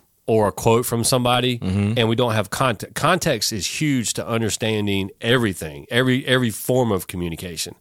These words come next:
Speaker 1: And so I think that's an interesting idea too, like what, how, how the context gives the idiom its power. Because a lot of times the idiom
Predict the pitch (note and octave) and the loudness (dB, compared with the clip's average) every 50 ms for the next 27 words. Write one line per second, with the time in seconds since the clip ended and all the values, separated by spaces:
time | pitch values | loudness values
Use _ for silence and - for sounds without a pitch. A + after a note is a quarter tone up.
0 | - - - - - - - - A#2 G#2+ A2 G2+ - - A2+ A2 G#2 G#2 G#2 A2 | -20 -20 -20 -20 -20 -20 -8 -2 0 0 2 0 0 0 0 0 0 0 -2 0
1 | - D3+ B2 G#2 A2+ B2+ C3+ - - A2 A2 A2+ G#2 - - G2 - A2+ G2+ G2 | 0 0 0 2 0 0 0 0 -2 -2 -2 -4 -4 -4 -4 -6 -4 -4 -2 -2
2 | F#2 F#2+ F#2+ F#2 F2+ - - A2+ G2 F#2+ F#2 F#2+ F#2+ G#2+ A2+ B2+ A#2 - - - | -2 -2 -2 -2 -4 -2 -2 -2 0 0 0 -2 -2 -2 -2 -2 -2 -4 -12 -18
3 | - - - - - - _ - - C3 C3 C#3 C#3 C3 B2+ - - G#2 C3+ C3 | -18 -16 -16 -18 -20 -20 _ -6 -2 0 2 2 0 -2 -4 -8 -4 0 0 2
4 | B2 A#2+ B2 - - - A2 G#2+ F2+ - - - D3 E3 E3+ C#3+ - C#3+ B2+ A#2 | 2 0 -2 -4 -8 -6 -6 -6 -6 -4 -2 0 0 0 0 0 0 -2 -2 0
5 | - - - A#2+ A2+ G#2+ G2 G#2 G#2+ - - A#2 A2 G#2+ G2+ F#2+ F#2 E2+ - - | -2 -4 -2 -2 -2 -2 -2 -2 -4 -4 -2 -2 0 0 0 -2 -4 -6 -6 -6
6 | G2 F#2+ E2 D#2 C#2+ - - - _ _ _ _ _ _ _ _ _ _ _ _ | -6 -6 -6 -8 -10 -14 -18 -20 _ _ _ _ _ _ _ _ _ _ _ _
7 | _ _ _ - - B2+ A2 A#2+ G2+ A#2+ C3 C#3 C#3+ B2 C3 B2 A#2+ A#2 A2 G2+ | _ _ _ -2 0 2 2 2 2 2 2 2 2 2 0 0 0 2 0 0
8 | F#2+ - - - - - _ - A2 A2+ A2+ B2 C3 C3+ C#3+ C#3 B2+ A#2+ | -2 -6 -10 -12 -20 -20 _ -6 -6 -4 -2 0 0 2 4 4 4 2